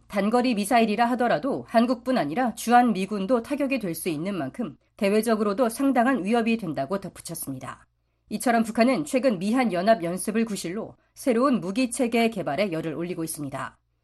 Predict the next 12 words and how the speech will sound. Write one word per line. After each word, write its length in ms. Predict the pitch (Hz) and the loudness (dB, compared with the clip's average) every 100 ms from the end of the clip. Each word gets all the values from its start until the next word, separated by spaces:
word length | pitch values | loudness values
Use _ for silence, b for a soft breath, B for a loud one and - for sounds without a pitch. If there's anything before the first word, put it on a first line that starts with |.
| _ | _
지난 300 | - 214 208 | -2 2 2
오월 260 | 190 214 214 | 2 2 2
초부터 460 | 254 185 - 269 190 | 0 -4 -2 0 2
이스칸데르급 880 | 214 226 - 254 233 202 - 247 | 0 -2 0 0 2 0 0 -2
케이엔 400 | - 285 262 254 | 0 -2 2 2
이십삼 640 | 226 202 233 - - 185 98 | 0 -4 -6 -6 -2 -2 -2
단거리 480 | 208 196 226 226 226 | -4 0 2 2 0
탄도미사일과 960 | 269 254 190 160 208 151 143 202 - _ _ _ | 0 0 0 -2 -2 -2 -2 -4 -4 _ _ _
신형 420 | - 233 262 220 | 0 2 4 2
대구경 480 | 220 196 226 269 277 | 0 -2 2 4 4
조종 340 | 233 240 247 | 2 0 0
방사포, 720 | 226 156 175 214 - 160 - | 0 -4 -2 -4 -2 -6 -6